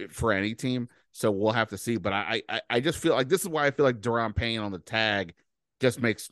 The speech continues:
too much sense for them. There is no guaranteed money involved. They can sort of kick the can down the road, like you're saying,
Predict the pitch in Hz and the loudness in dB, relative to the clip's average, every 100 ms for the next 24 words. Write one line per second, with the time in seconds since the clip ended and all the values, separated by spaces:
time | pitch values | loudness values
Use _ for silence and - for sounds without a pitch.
0 | - - 117 98 - 113 117 - 76 53 | -8 -2 2 0 0 -2 -2 -6 -10 -12
1 | 52 _ _ _ - 113 135 135 127 117 | -16 _ _ _ 0 2 4 4 2 2
2 | 120 117 120 104 107 101 98 95 95 92 | 0 0 -4 -2 -2 0 -2 0 0 0
3 | 92 _ _ - 104 - 120 120 120 110 | -4 _ _ -2 -2 0 -2 0 -2 -2
4 | - 107 107 - 110 104 101 95 104 104 | -4 -4 -6 -4 -2 0 0 0 0 0
5 | 95 92 104 139 113 85 82 85 | 0 -4 -4 -6 -6 -8 -8 -10